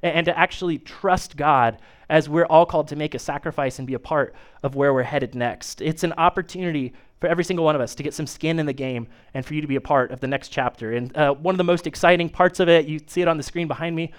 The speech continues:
uh, is we do have a facility that we're gonna renovate and make into our new home.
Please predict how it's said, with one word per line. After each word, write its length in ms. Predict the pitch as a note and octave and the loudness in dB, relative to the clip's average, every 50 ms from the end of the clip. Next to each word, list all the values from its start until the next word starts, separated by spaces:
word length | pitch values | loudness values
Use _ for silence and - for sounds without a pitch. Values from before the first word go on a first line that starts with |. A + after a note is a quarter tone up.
| - - - - | -20 -20 -2 0
uh, 40 | E3 D#3+ | 2 2
is 140 | D#3+ D3 | 2 2
we 100 | D#3 G3 | 2 -2
do 200 | F#3 D#3 G#3 A3+ | -2 0 0 0
have 300 | F#3+ E3 F#3+ F#3 F3+ F3+ E3+ | 2 4 6 6 6 6 6
a 120 | E3 F#3 F#3 | 4 2 2
facility 460 | - F3 - G3+ G3+ G#3 G#3+ A3+ A3 | 2 0 0 2 4 4 4 2 0
that 140 | F3+ D#3 E3 | 0 0 0
we're 80 | F3+ | 0
gonna 120 | F3+ F3+ E3 | 0 0 0
renovate 440 | D3+ E3 F3 F#3 F3 F#3 G3 F#3+ | 2 2 2 2 2 2 2 2
and 120 | D#3 E3 E3 | 0 0 0
make 200 | E3+ F3+ F3 D#3+ | 0 -2 -2 -2
into 280 | F3 F3+ E3 - F#3+ | -4 -6 -4 -2 0
our 80 | E3+ D#3+ | 0 0
new 140 | D#3+ D#3+ E3 | 0 -2 -2
home. 300 | C3 D#3+ E3 F3 F3 | 0 0 0 -2 -2